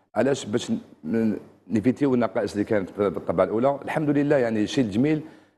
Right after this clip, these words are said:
أنه الإقبال الجمهور، آه، كان إقبال كثيف، يعني ب-، دار ثقافة هواري بومدين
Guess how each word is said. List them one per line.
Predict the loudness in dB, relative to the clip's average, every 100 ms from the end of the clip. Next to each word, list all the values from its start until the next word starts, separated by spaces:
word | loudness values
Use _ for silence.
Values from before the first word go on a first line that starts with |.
| -2
أنه | 2
الإقبال | 2 0 2 2 4
الجمهور، | 2 2 4 4 4 4
آه، | 4 4 4 4 4 0 0
كان | 0 0
إقبال | -2 2 2
كثيف، | 4 0 2 2
يعني | 2 2 2 0
ب-، | 0 0 0 0
دار | 0
ثقافة | 0 0 0 2
هواري | 2 2
بومدين | 2 2 2 2